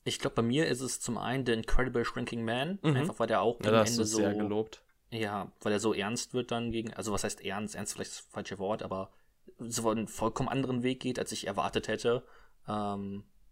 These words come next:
Speaker 1: diese echt dann kaum, ja, gesprochenes Wort hat, das war echt ziemlich krass. Und ansonsten, Boxers Omen war schön verrückt,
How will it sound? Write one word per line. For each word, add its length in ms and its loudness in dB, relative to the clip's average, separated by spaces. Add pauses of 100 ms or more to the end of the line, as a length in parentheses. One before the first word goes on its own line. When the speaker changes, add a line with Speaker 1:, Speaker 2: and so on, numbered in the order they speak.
(260)
Speaker 1:
diese 280 -8
echt 140 -4
dann 320 0
kaum, 400 0 (540)
ja, 220 -6 (160)
gesprochenes 640 2
Wort 260 2
hat, 160 0
das 120 0
war 320 -2
echt 280 -4
ziemlich 300 -4
krass. 360 0 (580)
Und 160 -4
ansonsten, 880 -2
Boxers 400 0
Omen 300 2
war 100 4
schön 220 -2
verrückt, 640 0